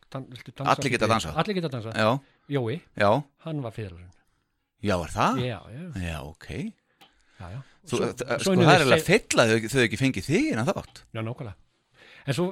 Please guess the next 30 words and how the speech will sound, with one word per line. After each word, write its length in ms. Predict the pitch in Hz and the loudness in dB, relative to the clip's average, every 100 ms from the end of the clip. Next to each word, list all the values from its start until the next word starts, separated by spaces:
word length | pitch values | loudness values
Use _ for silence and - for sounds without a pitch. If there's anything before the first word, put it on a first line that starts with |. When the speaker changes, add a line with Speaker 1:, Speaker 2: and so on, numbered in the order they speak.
| 165 | -4
Speaker 1:
svo 160 | 190 | -4
unnum 180 | 185 180 | 0 0
ég 160 | 160 156 | 2 2
og 80 | |
Jói 260 | 147 139 127 117 _ _ - | 2 0 -2 -6 _ _ -14
seinna 360 | - 135 120 104 - | -8 -6 -6 -10 -14
saman. 360 | - 147 104 92 | -14 -10 -10 -12
Speaker 2:
Já. 240 | - 120 | -10 -6
Speaker 1:
Bara 160 | 98 107 - _ | -6 -8 -18 _
Jói 320 | 151 135 139 113 - | -4 0 0 -2 -8
f-, 280 | 113 - 123 123 | -16 -16 -14 -10
búinn 160 | 127 | -8
að 400 | 113 101 120 147 - _ | -8 -14 -20 -20 -20 _
gera 160 | 127 113 | -10 -8
frábæra 300 | 131 123 147 | -8 -6 -6
hluti, 200 | 180 165 | -6 -6
var 200 | 117 - - _ _ _ - | -8 -10 -20 _ _ _ -4
butler 320 | 127 - 135 | -4 -2 -4
hjá 120 | 120 | -4
forsetanum 540 | 120 131 139 156 151 143 | -4 -8 -8 -4 -2 -2
og, 360 | 131 113 104 - | -4 -6 -10 -18
og 300 | 131 - 156 | -20 -20 -12
Speaker 2:
Já, 80 | 92 | -8
Speaker 1:
fleira. 240 | 123 127 - - | -8 -10 -14 -12
Speaker 2:
já. 100 | 95 78 - _ _ - | -12 -12 -18 _ _ -6
Er 100 | 104 | -2
hann 120 | 143 | 0
hérna 200 | 160 208 | 0 -2
frá 140 | 123 139 | -4 -4
Akureyri? 240 | 202 - | -6 -10